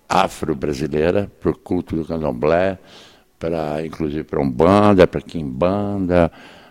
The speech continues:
pro povo brasileiro, enfim, pra música, pra, pra, pra Rádio Nacional, pra música pop,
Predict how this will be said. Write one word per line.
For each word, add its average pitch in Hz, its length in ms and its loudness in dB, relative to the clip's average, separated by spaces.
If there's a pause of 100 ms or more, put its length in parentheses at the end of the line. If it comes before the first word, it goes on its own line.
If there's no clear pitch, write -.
pro 160 120 8
povo 147 320 4
brasileiro, 98 540 2
enfim, 90 380 -2
pra 85 200 -4
música, 80 420 -6
pra, 78 160 -2
pra, 80 200 0
pra - 160 -4
Rádio 80 260 -2
Nacional, 80 720 2
pra 76 220 -6
música 78 340 -8
pop, 82 720 6